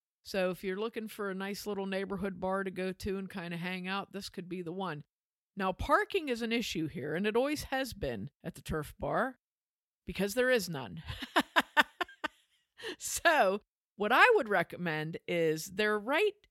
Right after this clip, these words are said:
there's, they're right beside a Dollar General, and the parking lot is really long. So you can park close to Moravia Street,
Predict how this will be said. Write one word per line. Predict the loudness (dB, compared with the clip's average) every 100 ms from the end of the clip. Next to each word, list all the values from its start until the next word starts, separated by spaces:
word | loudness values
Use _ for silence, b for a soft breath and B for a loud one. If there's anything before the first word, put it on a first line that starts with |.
| _
there's, | -6 -2 -2 -4 -10
they're | -4 -2
right | 0 0 -2 -4 -4
beside | -4 -2 -4 -2 2 4 2 0 -8 -8
a | -4 -2 -2
Dollar | -2 -2 -2
General, | -2 -2 -2 -4 -4 -6
and | -8
the | -4
parking | -4 -4 -6 -2
lot | 0 0
is | -2
really | -2 0 2 2
long. | 0 2 0 -2 -8 _ _ _ -10
So | 0
you | 2 2
can | 0 0 -2
park | -2 2 0 -2 -20 _ _ _ _
close | -8 0 2 2 0
to | -8
Moravia | -2 4 4 4 -2 -2
Street, | -4 -6 -4 -4 -8